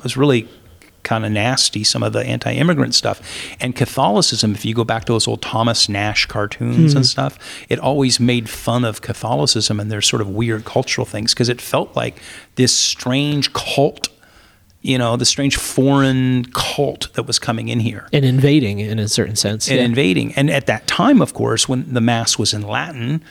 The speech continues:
Speaker 1: then it was even weird 'cause they're speaking other languages, they're speaking their native language, which it wasn't English, and then their, the Mass was in Latin, the priests were from foreign countries.
Speaker 2: Mm-hmm.
Speaker 1: And so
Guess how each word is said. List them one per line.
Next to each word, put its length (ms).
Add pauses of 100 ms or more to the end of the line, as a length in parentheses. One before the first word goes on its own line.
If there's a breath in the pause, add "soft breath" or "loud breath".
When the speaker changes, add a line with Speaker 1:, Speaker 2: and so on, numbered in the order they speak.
(300 loud breath)
Speaker 1:
then 320
it 80
was 160
even 220
weird 200
'cause 140
they're 80
speaking 380
other 180
languages, 720
they're 60
speaking 320 (140)
their 400 (320 loud breath)
native 360
language, 680
which 180
it 20
wasn't 320
English, 480
and 160
then 140
their, 360
the 120
Mass 360
was 140
in 140
Latin, 640 (360 loud breath)
the 120
priests 520
were 120
from 180
foreign 380
countries. 720 (260 loud breath)
Speaker 2:
Mm-hmm. 100 (200 loud breath)
Speaker 1:
And 120
so 440